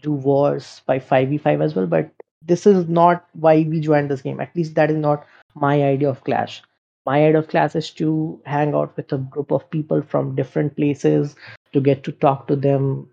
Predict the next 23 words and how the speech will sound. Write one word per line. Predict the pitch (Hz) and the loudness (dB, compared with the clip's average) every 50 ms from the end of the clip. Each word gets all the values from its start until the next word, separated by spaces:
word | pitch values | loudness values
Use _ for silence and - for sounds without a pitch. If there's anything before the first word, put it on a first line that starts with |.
| _ _ - | _ _ -6
and | 143 139 139 139 139 143 - _ _ | -4 -2 -2 -2 -2 -6 -10 _ _
as | - 165 160 151 151 | 2 4 4 4 2
many | 156 151 147 | 0 -4 -4
people | 147 156 147 - 151 143 139 | -4 -6 -6 -4 -4 -4 -2
as | 139 135 131 135 | -4 -4 -4 -4
I | 131 123 | -6 -4
can | - - 135 131 131 135 | -4 -4 -4 -4 -4 -4
get | 131 139 131 139 | -4 -4 -2 -2
involved | 131 127 127 127 123 131 127 - - | -4 -4 -4 -6 -6 -6 -6 -8 -12
with. | 131 - _ _ _ _ _ _ _ | -14 -16 _ _ _ _ _ _ _
So | - - - 147 - - - - 73 - - | -20 -12 -8 -6 -4 -4 -2 -4 -4 -2 0
I | 156 160 | 2 4
would | 156 160 165 165 | 4 4 2 0
say | - - 175 170 165 | 0 0 2 2 4
I | - 151 156 151 | 4 4 4 4
like | 147 151 151 151 156 151 151 - | 6 6 6 4 4 2 -2 -4
the | - 165 156 151 - - | -4 -2 -2 -2 -2 -2
old, | 151 151 156 160 165 156 - - - - | 0 0 2 0 0 -2 -6 -10 -8 -2
older | 160 156 147 147 147 170 170 | 0 2 2 4 2 2 2
times | 170 175 170 180 202 220 - - _ _ - _ _ _ _ _ - | 2 2 0 2 0 -2 -4 -8 _ _ -20 _ _ _ _ _ -2
when | 151 151 147 143 | 0 0 2 2
there | 143 147 147 | 4 2 4
were, | 139 143 147 143 139 | 4 2 2 2 0